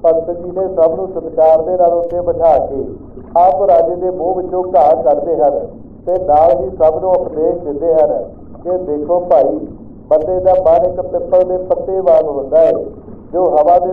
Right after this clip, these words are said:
ਬੁੱਲੇ ਦੇ ਨਾਲ ਕਿਸੇ ਪਾਸੇ ਵੱਲ ਵੀ ਡੋਲ ਸਕਦਾ ਹੈ। ਇਹ ਗੱਲ ਵੀ ਠੀਕ ਹੈ ਕਿ ਮਨ ਬਿਲਕੁਲ ਪਿੱਪਲ ਦੇ ਪੱਤੇ ਦੀ ਨਿਆਈ ਹੈ, ਪਰ ਜੇਕਰ ਆਪਾਂ ਇਸ ਨੂੰ ਸ਼ਰਧਾ ਅਤੇ ਸਿਦਕ ਦੇ ਨਾਲ ਜਕੜ ਕੇ ਰੱਖੀਏ ਤਾਂ ਇਹ ਫੇਰ ਕਦੇ ਵੀ ਨਹੀਂ ਡੋਲੇਗਾ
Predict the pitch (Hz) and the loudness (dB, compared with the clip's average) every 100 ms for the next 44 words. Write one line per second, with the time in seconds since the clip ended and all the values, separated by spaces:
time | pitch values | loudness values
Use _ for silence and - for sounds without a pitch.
0 | 185 147 147 175 175 180 165 170 - 185 | -4 -4 -4 -4 -2 2 4 2 -2 -8
1 | 190 190 175 160 175 170 170 170 175 156 | -8 0 2 2 0 0 0 -2 -6 -4
2 | 185 185 170 139 - 143 135 110 - - | -4 -2 -2 -2 2 2 4 0 -6 -18
3 | - - - - 170 185 185 170 175 190 | -20 -20 -20 -10 -6 -2 0 2 0 -6
4 | - 156 170 180 175 170 165 190 185 151 | -10 -10 -6 0 2 0 -4 -6 -2 2
5 | 160 143 170 165 175 185 175 170 180 180 | 2 2 0 0 0 -2 -2 -4 0 0
6 | 180 180 170 165 196 202 196 160 139 139 | 0 -2 -2 -2 -4 -6 -6 -2 -2 0
7 | 151 131 - - - - - 175 185 151 | 0 -2 -2 -10 -20 -14 0 2 2 -2
8 | 151 151 185 - 147 147 175 175 165 170 | -6 0 2 2 0 0 2 2 2 -2
9 | 180 - 151 156 180 170 160 175 170 156 | -8 -2 0 2 4 2 2 -4 -4 -4
10 | 160 180 180 170 165 165 151 180 185 196 | -4 -4 -2 2 2 2 -2 -4 -4 -2
11 | 175 120 147 143 - - - - - - | -2 -2 -6 -8 -8 -10 -18 -20 -6 2
12 | 180 190 190 160 175 - 170 180 190 190 | 4 4 0 -4 -6 -2 -2 0 -2 -4
13 | 156 175 190 151 143 139 139 | -4 -4 -2 -2 0 -2 0